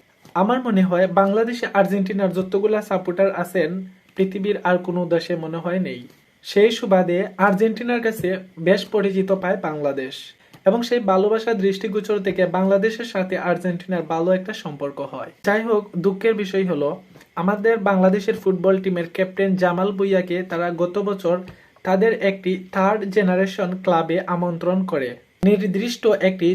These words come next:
চুক্তির ভিত্তিতে গত বছর জামাল ভুঁইয়া ওই ক্লাবে আনন্দ সহিত যোগদান করেন। ক্লাবের সাথে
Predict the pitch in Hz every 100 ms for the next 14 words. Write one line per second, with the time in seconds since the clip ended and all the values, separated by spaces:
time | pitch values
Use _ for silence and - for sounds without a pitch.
0 | 185 220 220 226 220 185 190 208 190 185
1 | 175 180 185 220 214 214 160 175 185 -
2 | - 151 185 196 214 196 190 180 175 170
3 | 190 190 190 175 175 190 185 180 175 185
4 | 190 190 190 196 170 156 147 151 151 135
5 | 123 117 - _ _ _ _ - 190 196
6 | 254 254 226 202